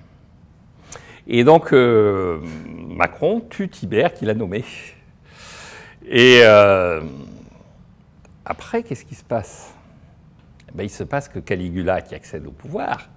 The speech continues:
<clears throat> convoque Macron. Et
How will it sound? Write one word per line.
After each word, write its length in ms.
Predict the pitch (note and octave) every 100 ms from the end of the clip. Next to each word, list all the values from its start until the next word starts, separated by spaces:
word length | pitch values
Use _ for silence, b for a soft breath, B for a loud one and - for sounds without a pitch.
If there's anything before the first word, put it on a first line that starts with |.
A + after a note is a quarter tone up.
| - B B B B B B B
<clears throat> 320 | - C3+ C3+ -
convoque 420 | A2+ G#2 F3+ -
Macron. 460 | A#2+ - - A#2 - B B B B B B B _ - - -
Et 480 | G2 F#2 F#2+ F2